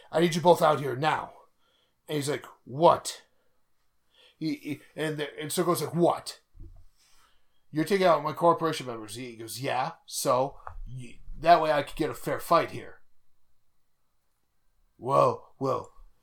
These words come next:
you know what, Stone Cold? I have nothing to do but to set." And Taker comes out. He has Shane. He's,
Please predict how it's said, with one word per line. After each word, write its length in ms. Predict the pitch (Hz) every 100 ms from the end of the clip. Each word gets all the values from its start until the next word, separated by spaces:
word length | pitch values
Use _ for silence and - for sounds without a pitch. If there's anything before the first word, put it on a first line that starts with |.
| _
you 140 | - 151
know 160 | 175
what, 200 | 180 180
Stone 340 | - - 170 170
Cold? 340 | 175 170 160 - _ - -
I 120 | 165
have 80 | 165
nothing 240 | 175 165 139
to 80 |
do 100 | 156
but 340 | 147 160 - -
to 120 | 185
set." 300 | 156 196 147 - - - -
And 160 | 147 143
Taker 260 | 202 175
comes 300 | 156 165 143
out. 380 | 143 131 113 - - - -
He 200 | - 165
has 140 | 147
Shane. 520 | - - 160 135 120
He's, 320 | 113 123 -